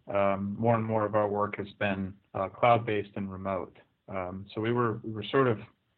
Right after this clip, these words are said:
thankfully well prepared for it. Uh, in direct answer to your question, our, our regular support ticket volume typically averages around sixty-five new support tickets daily.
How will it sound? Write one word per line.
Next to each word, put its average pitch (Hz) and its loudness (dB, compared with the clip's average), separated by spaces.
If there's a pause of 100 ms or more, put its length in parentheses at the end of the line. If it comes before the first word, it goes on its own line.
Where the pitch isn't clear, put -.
(180)
thankfully 131 4
well 107 4
prepared 110 -2
for 95 -2
it. 87 -6 (260)
Uh, 107 0 (120)
in 104 -4
direct 120 4
answer 139 2
to 117 -2
your 117 2
question, 117 0
our, 107 -2 (360)
our 104 4
regular 127 4 (100)
support 123 0
ticket 120 -2
volume 110 2
typically 160 0
averages 113 0
around 110 -2
sixty-five 117 2 (260)
new 127 2
support 127 0
tickets 127 -2 (120)
daily. 120 0